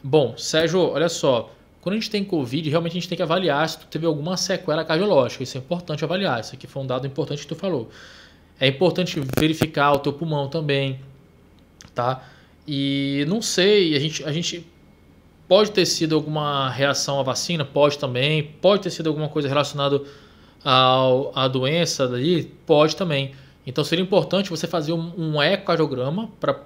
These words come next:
um ecocardiograma pra descartar qualquer problema cardiológico e fazer uma tomografia de tórax pra poder descartar qualquer sequela a nível pulmonar, porque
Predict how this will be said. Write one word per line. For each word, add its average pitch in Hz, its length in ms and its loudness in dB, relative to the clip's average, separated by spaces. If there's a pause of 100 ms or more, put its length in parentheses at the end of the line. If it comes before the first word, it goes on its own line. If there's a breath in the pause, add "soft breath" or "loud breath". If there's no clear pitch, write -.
um 135 140 -6
ecocardiograma 139 540 -4
pra 143 100 -2
descartar 139 480 -2
qualquer 160 180 -4
problema 147 260 -4
cardiológico 143 680 0 (440 loud breath)
e 160 80 -4
fazer 175 260 2
uma 196 80 2
tomografia 185 680 0
de 208 120 -2
tórax 147 560 4
pra 135 140 -10
poder 143 200 -2
descartar 147 420 -4
qualquer 160 280 -2
sequela 165 800 2 (300 loud breath)
a 123 120 -4
nível 147 160 0
pulmonar, 151 600 0
porque 147 640 -2